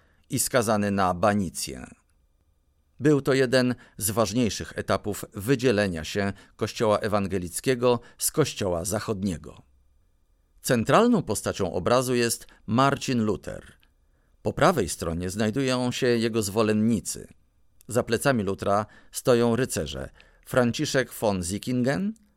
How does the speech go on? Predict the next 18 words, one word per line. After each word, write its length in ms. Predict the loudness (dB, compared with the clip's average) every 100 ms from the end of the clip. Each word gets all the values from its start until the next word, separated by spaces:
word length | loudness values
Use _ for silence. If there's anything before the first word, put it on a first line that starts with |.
| _ _ _
Ulryk 500 | 4 4 4 0 -6
von 220 | -2 -2
Hutten, 640 | -2 -4 2 2 2 -2 -6 _ _ _ _ -16
w 80 |
fotelu 480 | -10 -2 2 2 2
siedzi 320 | -2 -4 -4
prawnik 540 | -2 2 2 2 -6 -8
Lutra 440 | -12 -6 -6 -6 -12 _ -4
Hieronim 580 | 2 4 4 2 -2
Szurf, 520 | -2 0 2 0 -6 -16 _ _ _ _ _
a 160 | -4 -2
o 100 | -2
fotel 420 | 0 0 2 -2 -2
opiera 340 | 0 2 2
się 280 | 2 0 0 -4
Filip 400 | -2 -2 -2 -6 -2
Melanchthon, 880 | 2 2 0 -4 -8 -10 -10 -10 -16 _ _ _ _
przyjaciel 680 | -4 2 4 4 2 -2